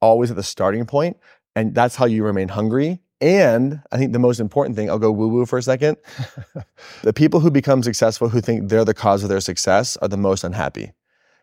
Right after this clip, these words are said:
People who s-, go, get successful and realize it's a gift of spirit and that they just worked hard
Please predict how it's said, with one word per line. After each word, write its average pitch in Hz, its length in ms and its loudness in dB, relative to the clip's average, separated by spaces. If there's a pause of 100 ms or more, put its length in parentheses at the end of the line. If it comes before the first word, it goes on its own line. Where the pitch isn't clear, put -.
(180)
People 139 280 2
who 147 120 4
s-, - 200 -4 (120)
go, 117 180 2
get 110 200 -2
successful 101 440 -2
and 101 80 -2
realize 98 260 0
it's 92 120 -12
a 92 40 -4
gift 104 360 -2
of 98 80 -6
spirit 107 460 0 (140)
and 107 120 -2
that 90 100 -2
they 104 140 0
just 101 160 -2
worked 95 260 -2
hard 170 360 2